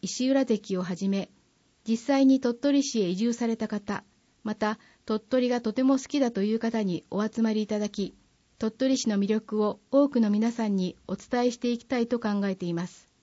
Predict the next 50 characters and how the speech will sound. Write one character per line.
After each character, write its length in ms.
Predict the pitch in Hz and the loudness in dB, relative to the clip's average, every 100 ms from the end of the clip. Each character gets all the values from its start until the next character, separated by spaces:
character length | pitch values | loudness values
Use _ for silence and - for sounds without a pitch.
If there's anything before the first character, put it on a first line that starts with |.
| _ _ _ _ _ _ _ - | _ _ _ _ _ _ _ -2
現 240 | 254 262 | 4 4
段 200 | 226 240 | 4 2
階 200 | 233 233 | 2 0
で 240 | 226 226 - | 2 0 -2
す 140 | - 254 | -2 2
で 140 | 233 | 2
に 100 | 185 | 2
三 240 | - 254 | 0 2
十 180 | 254 277 | 4 6
名 180 | 269 269 | 6 6
以 160 | - 269 | 2 2
上 180 | 262 214 | 2 2
の 80 | |
方 240 | 196 196 202 | -2 -2 0
に 240 | 180 160 - | -2 -4 -6
申 200 | 202 226 | -2 -2
し 80 | 233 | -2
込 100 | 226 | 0
み 120 | 226 | 0
い 40 | 220 | 0
た 100 | 214 | -2
だ 120 | 214 | -2
い 100 | 208 | -2
て 80 | 202 | -2
い 120 | 196 | -2
て、 240 | 190 190 _ _ _ _ _ | -4 -6 _ _ _ _ _
当 140 | 240 240 | 2 2
日 240 | 240 233 | 0 0
ま 140 | 247 226 | -2 0
で 120 | 196 | 0
に 220 | 175 - | -2 -6
さ 160 | - 269 | -4 0
ら 100 | 254 | 2
に 140 | 208 | 0
こ 120 | 202 | -2
の 100 | 208 | 2
人 200 | 233 247 233 | 4 4 2
数 80 | 190 | 0
は 240 | 175 175 | -2 -4
増 240 | 170 233 | -4 0
え 60 | 269 | 4
る 80 | 269 | 4
の 100 | 220 | 4
で 100 | 233 | 2
は 120 | 220 | 2
な 100 | 220 | 0
い 60 | 214 | -2
か 120 | 196 | -4
と 140 | 214 | -6
考 180 | 208 196 | -4 -2